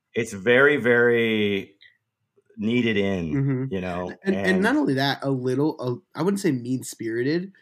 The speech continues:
Speaker 2: but, uh, maybe a li-, just a little bit more edgy, right?
Speaker 1: Yeah. I mean, honestly, this, this feels like some, like, something we would make in senses of, like, you and I are really good at burying the jokes, like, deep in,
Speaker 2: Yeah.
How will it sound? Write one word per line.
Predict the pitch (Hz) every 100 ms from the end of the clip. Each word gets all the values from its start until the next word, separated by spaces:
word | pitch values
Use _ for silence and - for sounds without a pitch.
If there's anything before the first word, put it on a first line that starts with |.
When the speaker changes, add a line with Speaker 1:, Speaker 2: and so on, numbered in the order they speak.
| _ -
Speaker 2:
but, | 143 -
uh, | 151
maybe | 147 147 196
a | 196 143
li-, | 131 131
just | 131
a | 123 120 123
little | 135 139
bit | 123
more | 123 127
edgy, | - 120 117 110 - - _ _ _ _
right? | 120 127 143
Speaker 1:
Yeah. | 82 78 - - - _ - -
I | 127
mean, | 180 170 - -
honestly, | 139 202 208
this, | 139 160 - _ _ _ _ -
this | 131 -
feels | - - 139 143
like | 127 107
some, | - 117 110 - _
like, | - 107 - - _ - - _ _ _ _ _ _
something | - 143 127
we | 104 120
would | 110
make | 98 107 107
in | - 101
senses | - 107 101 - 90 85
of, | - 95 90
like, | 90 90 85 - _ _
you | 123 170
and | 156
I | 139
are | 131
really | 110 117 117
good | 98 110
at | 95
burying | 95 95 92 87
the |
jokes, | 78 92 87 - -
like, | 92 82 -
deep | - 101 104
in, | 82 92 90
Speaker 2:
Yeah. | - 214